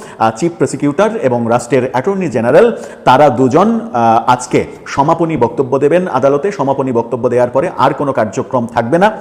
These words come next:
এই আদালতের, শুধুমাত্র রায় ঘোষণাটা বাকি থাকবে। রায় ঘোষণার জন্য এ যাবৎ পর্যন্ত যত সাক্ষ্য প্রমাণ হাজির করা হয়েছে সেগুলো বিচার বিশ্লেষণ করার জন্য যে কয়টা দিন, আহ, বিচারক মনে করেন প্রয়োজন, সেই কয়টা দিন হাতে রেখে তিনি একটা রায় ঘোষণার দিন ধার্য করবেন এবং ধারণা করা হচ্ছে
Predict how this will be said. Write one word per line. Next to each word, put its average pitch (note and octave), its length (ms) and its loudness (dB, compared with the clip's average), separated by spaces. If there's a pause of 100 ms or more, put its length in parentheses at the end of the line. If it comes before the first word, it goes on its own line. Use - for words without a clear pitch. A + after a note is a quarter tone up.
(120)
এই C3 120 4
আদালতের, D3 360 2 (220)
শুধুমাত্র F3 580 2 (140)
রায় B2 360 4
ঘোষণাটা A#2 480 -2
বাকি G2 300 -2
থাকবে। F2+ 340 -6 (180)
রায় D3+ 200 4
ঘোষণার F3+ 360 0
জন্য F3+ 420 2 (160)
এ D3 80 4
যাবৎ F#3 260 6
পর্যন্ত E3 380 0
যত D3 300 2
সাক্ষ্য C#3+ 320 0
প্রমাণ C3+ 300 0
হাজির A#2 280 2
করা D3+ 180 2
হয়েছে D#3 300 0
সেগুলো D3+ 440 2 (160)
বিচার E3 320 2
বিশ্লেষণ C#3+ 400 -2
করার B2+ 300 2
জন্য C3 300 -2
যে A#2 140 -2
কয়টা A#2+ 280 0
দিন, B2+ 280 0 (260)
আহ, G#2+ 200 6
বিচারক B2 320 0
মনে A#2+ 180 -2
করেন D#3+ 260 0
প্রয়োজন, E3+ 360 2
সেই E3 200 -2
কয়টা C3+ 260 0
দিন A#2 220 -2
হাতে A2 240 -2
রেখে C3+ 240 -2 (220)
তিনি C#3 200 2
একটা C#3 320 2 (180)
রায় A#2 280 4
ঘোষণার B2+ 480 -2
দিন B2 280 -2
ধার্য G2+ 280 -4
করবেন F2+ 280 -4
এবং A2 160 -4
ধারণা C#3 260 0
করা E3 160 4
হচ্ছে A2 340 0